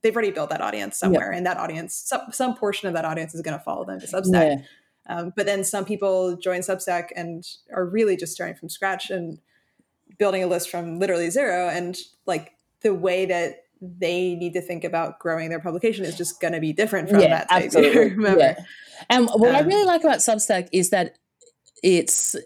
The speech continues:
Speaker 2: it's not just like, "Okay, here's your platform, go have fun now." Like, the, I don't know, I feel like Hamish is in my inbox more than anyone, but the, <laughs> and you now.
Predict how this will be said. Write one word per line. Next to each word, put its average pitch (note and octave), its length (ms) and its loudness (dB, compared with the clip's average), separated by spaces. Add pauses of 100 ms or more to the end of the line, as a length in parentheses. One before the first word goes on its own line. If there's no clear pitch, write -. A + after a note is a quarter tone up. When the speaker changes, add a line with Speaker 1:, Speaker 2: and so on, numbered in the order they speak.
Speaker 2:
it's G3 180 2
not G#3+ 160 2
just G#3+ 160 0
like, E3+ 220 0 (160)
"Okay, F3+ 220 4
here's E3+ 180 2
your F3 80 -2
platform, D#3+ 720 2
go D3+ 140 2
have D3+ 120 0
fun D3+ 200 0
now." C3 260 0 (580)
Like, F3+ 200 -2
the, E3+ 500 4 (1200)
I F#3+ 100 -2
don't F#3+ 100 0
know, C#3+ 260 4 (460)
I - 40 4
feel C4 140 4
like B3+ 140 2
Hamish G3 600 0 (320)
is F#3 160 0
in F3+ 120 4
my E3 140 4
inbox D#3+ 400 2
more E3 100 2
than D3 120 2
anyone, D3 380 2 (280)
but G#3 140 4
the, G3+ 180 6 (920)
<laughs> C#4+ 140 4
and G3+ 160 4
you G#3 140 4
now. E3+ 260 4